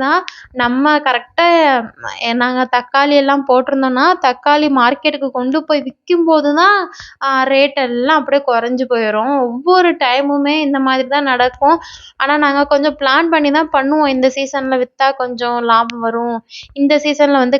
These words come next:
கத்திரிக்காய் போடலாம், இந்த சீசன்ல வெண்டைக்காய் போடலாம், இந்த சீசன்ல வந்து புடலங்காய் போடலாம். ஒவ்வொரு டைம் வந்து சூப்பரா நல்லா கிளிக் ஆயிரும், ஒவ்வொரு டைம் வந்து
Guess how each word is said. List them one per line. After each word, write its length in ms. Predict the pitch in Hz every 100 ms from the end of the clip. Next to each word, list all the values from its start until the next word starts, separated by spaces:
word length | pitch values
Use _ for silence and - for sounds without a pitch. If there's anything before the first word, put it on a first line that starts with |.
| 269
கத்திரிக்காய் 460 | 247 262 262 247 240
போடலாம், 420 | 233 233 233 233 233
இந்த 160 | 262 269
சீசன்ல 400 | 262 269 254 262 240
வெண்டைக்காய் 460 | 240 277 277 269 240
போடலாம், 500 | 226 214 220 226 233 _ - - 262
இந்த 140 | 285 302 302
சீசன்ல 340 | 285 302 294
வந்து 140 | 285 294
புடலங்காய் 540 | 269 254 294 294 277 269
போடலாம். 360 | 247 233 247 254 - _ _ 269
ஒவ்வொரு 360 | 277 330 349 349
டைம் 180 | 320 339 311
வந்து 180 | 294 339 330
சூப்பரா 400 | 320 311 294 294 277
நல்லா 240 | 254 277 277
கிளிக் 280 | 269 247 - 269
ஆயிரும், 340 | 233 220 214 _ -
ஒவ்வொரு 260 | 240 254 247
டைம் 180 | 254 269 247
வந்து 240 | 233 285